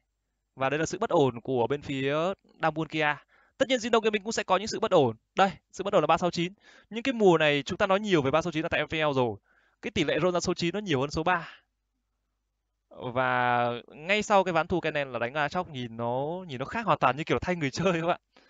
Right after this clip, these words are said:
Và bên phía D K thì họ tìm được điều kiện thắng là con Ray này. Con Ray này của Kennen đã khai thác những cái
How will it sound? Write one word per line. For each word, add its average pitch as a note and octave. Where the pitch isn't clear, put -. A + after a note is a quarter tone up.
Và C3+
bên F3
phía F3
D -
K E3+
thì B2+
họ B2+
tìm C#3
được B2
điều B2
kiện G#2+
thắng C#3
là D#3
con C#3
Ray C#3
này. A2
Con F3
Ray F#3
này C#3+
của A#2
Kennen C#3
đã G#2+
khai D#3
thác G3
những B2
cái B2+